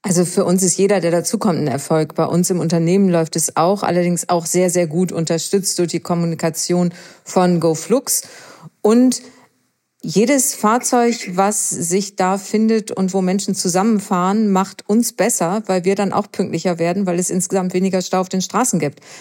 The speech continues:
Also unsere Busse werden, das war ja im Vorfeld auch eine der Kritiken, die Busse kommen nicht pünktlich. Fliegen können die noch nicht, wir werden auch pünktlicher, wenn die Straßen frei sind.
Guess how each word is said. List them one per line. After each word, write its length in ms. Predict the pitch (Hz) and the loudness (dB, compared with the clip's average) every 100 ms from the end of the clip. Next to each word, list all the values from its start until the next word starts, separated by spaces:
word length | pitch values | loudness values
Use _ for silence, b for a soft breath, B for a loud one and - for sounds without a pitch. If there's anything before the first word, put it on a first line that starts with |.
| B B | B B
Also 320 | 175 165 160 - | 0 2 -2 -6
unsere 300 | - 196 185 | 0 2 4
Busse 440 | 175 208 226 226 190 | 2 2 2 2 2
werden, 320 | 190 196 180 | 2 2 0
das 180 | 156 - | 0 0
war 80 | |
ja 160 | 175 175 | 2 2
im 140 | 151 | 0
Vorfeld 680 | 151 185 185 196 185 175 - | 0 0 0 2 0 0 0
auch 180 | 170 170 | -2 0
eine 240 | 165 180 | 0 0
der 140 | 170 165 | 0 -4
Kritiken, 480 | - 156 208 202 | -6 -4 -2 0
die 80 | 180 | -2
Busse 340 | 165 180 180 180 | 0 -2 -2 0
kommen 260 | 185 170 | 0 0
nicht 180 | 170 165 | -2 0
pünktlich. 420 | 196 196 202 196 B B B B _ _ _ - | 0 2 2 0 B B B B _ _ _ -16
Fliegen 300 | - 240 226 | -2 2 4
können 220 | 196 214 233 | 4 4 6
die 100 | 226 | 4
noch 160 | 220 | 4
nicht, 380 | 208 220 208 180 | 4 2 0 0
wir 160 | 190 180 | 0 2
werden 260 | 185 190 | 0 2
auch 220 | 160 170 | 0 -2
pünktlicher, 500 | - 196 170 185 196 | 0 0 2 0 0
wenn 140 | 190 202 | 2 0
die 60 | 208 | 0
Straßen 360 | 214 254 247 | 0 2 2
frei 220 | - 156 | 0 -4
sind. 240 | 139 143 | -4 -6